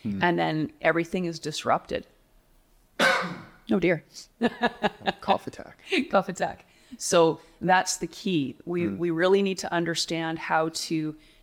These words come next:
Speaker 2: change that scenario of that lack of space within, because the lack of the space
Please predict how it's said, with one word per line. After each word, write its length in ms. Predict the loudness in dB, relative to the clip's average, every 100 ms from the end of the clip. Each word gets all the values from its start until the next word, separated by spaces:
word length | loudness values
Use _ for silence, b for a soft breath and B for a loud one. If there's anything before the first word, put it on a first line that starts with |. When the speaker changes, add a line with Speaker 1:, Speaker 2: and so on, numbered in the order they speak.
| -6
Speaker 2:
change 560 | -2 2 2 2 0
that 240 | 0 0 0
scenario 720 | -4 -2 -2 -2 0 0 0
of 280 | 2 2 2
that 300 | 2 2 0
lack 380 | -4 -2 -4 -8
of 80 | -4
space 560 | -4 -2 -2 -2 -4
within, 400 | -6 -4 -2 0
because 320 | -4 -2 -4
the 100 | -2
lack 340 | 0 0 0 -4
of 100 | -6
the 80 | -6
space 520 | -4 -4 -4 -6